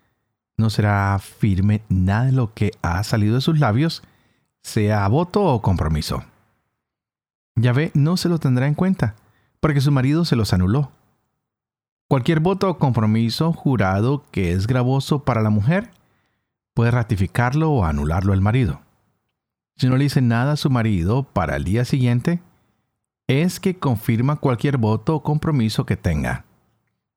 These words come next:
Los confirma por no haber dicho nada el día que se enteró.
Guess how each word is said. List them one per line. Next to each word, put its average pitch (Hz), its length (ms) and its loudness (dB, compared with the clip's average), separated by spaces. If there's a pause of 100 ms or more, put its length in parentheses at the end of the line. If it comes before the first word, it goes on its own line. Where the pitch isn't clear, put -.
(160)
Los 143 200 2
confirma 160 600 0
por 113 140 0
no 107 80 4
haber 123 220 2
dicho 139 260 0
nada 120 420 0
el 104 180 2
día 143 280 0
que 117 140 -2
se 104 100 -2
enteró. 76 400 -2